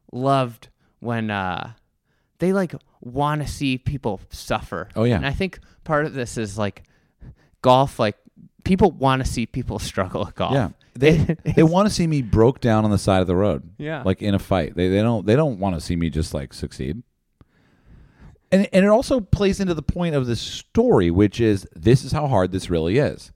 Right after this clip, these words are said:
Speaker 1: Yeah.
Speaker 2: When you're at home and you, and you think it's ridiculous that so-and-so three-putted on that green, here's the point.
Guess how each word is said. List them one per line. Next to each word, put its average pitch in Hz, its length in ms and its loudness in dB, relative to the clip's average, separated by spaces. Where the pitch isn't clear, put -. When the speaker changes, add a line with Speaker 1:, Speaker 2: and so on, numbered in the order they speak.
Speaker 1:
Yeah. 104 220 -8
Speaker 2:
When 117 160 2
you're 160 200 4
at 175 60 4
home 160 260 4
and 110 180 2
you, 113 340 2
and 110 220 0
you 117 220 4
think 117 240 0
it's 113 140 0
ridiculous 107 480 2
that 95 160 0
so-and-so 104 440 2
three-putted 92 560 -2
on 82 120 -2
that 80 180 -2
green, 87 400 -4
here's 110 240 4
the 98 80 0
point. 113 340 0